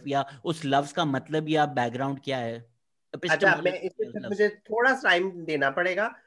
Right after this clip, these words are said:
Speaker 1: या etymology।
Speaker 2: अ, थोड़ा सा, ज्यादा,
Speaker 1: जी, जी।
Speaker 2: ज्यादा नहीं,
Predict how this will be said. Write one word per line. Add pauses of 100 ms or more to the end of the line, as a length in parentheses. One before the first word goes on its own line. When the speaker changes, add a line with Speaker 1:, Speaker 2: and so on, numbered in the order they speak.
(140)
Speaker 1:
या
etymology।
Speaker 2:
अ, (560)
थोड़ा
सा,
ज्यादा,
Speaker 1:
जी,
जी।
Speaker 2:
ज्यादा
नहीं,